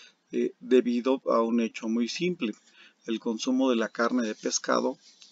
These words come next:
eh, cruda, ¿sí? Situación que ocurre frecuentemente. Así que la anatostomiasis está relacionada con los perros y los gatos, sobre todo,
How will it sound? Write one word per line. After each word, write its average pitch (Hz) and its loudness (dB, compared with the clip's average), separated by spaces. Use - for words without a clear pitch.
eh, 104 -12
cruda, 117 4
¿sí? 151 -14
Situación 120 0
que - 0
ocurre 113 2
frecuentemente. 127 0
Así 127 -2
que 139 4
la 127 10
anatostomiasis 147 2
está 135 0
relacionada 123 4
con 113 -4
los 104 -6
perros 107 -2
y 120 -4
los 139 0
gatos, 127 -2
sobre 110 -4
todo, 139 4